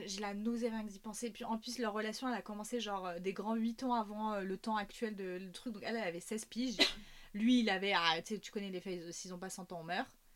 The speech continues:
Donc qu'est-ce que tu... pourquoi tu traînes avec une meuf qui a seize ans en fait ? Genre vraiment, excusez-moi, euh,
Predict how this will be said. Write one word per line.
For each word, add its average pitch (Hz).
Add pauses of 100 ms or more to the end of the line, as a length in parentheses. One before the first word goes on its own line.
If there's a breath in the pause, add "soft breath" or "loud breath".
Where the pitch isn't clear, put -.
(340 soft breath)
Donc 226 (200)
qu'est-ce 330
que -
tu... - (100)
pourquoi 480
tu -
traînes -
avec 254
une 262
meuf 254
qui 262
a 247
seize 233
ans 220
en 196
fait ? - (280)
Genre 240
vraiment, 311
excusez-moi, 302
euh, -